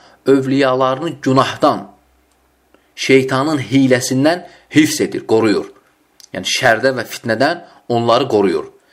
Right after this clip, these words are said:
Əl-Həlimi rahimehullah buyurur ki, Əl-Hafiz, yəni Əs-Sa'in, yəni qoruyan, qullarını dünya və axirət həlakının səbəblərindən qoruyandır.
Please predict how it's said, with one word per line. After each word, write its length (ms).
Əl-Həlimi 680
rahimehullah 540
buyurur 360
ki, 180
Əl-Hafiz, 920
yəni 420
Əs-Sa'in, 760
yəni 240
qoruyan, 480
qullarını 560
dünya 300
və 100
axirət 440
həlakının 760
səbəblərindən 680
qoruyandır. 500